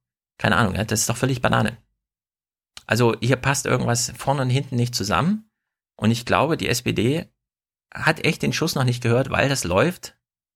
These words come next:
Jetzt erinnern wir uns an die, äh, Segnungen am Anfang. Es läuft unter dieser Maxime hier.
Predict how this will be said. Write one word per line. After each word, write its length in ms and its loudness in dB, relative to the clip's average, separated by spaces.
Jetzt 440 -2
erinnern 340 2
wir 120 2
uns 460 0
an 280 -4
die, 280 -6
äh, 280 -8
Segnungen 580 2
am 80 0
Anfang. 360 -2
Es 200 -2
läuft 300 2
unter 240 0
dieser 260 0
Maxime 420 0
hier. 240 -4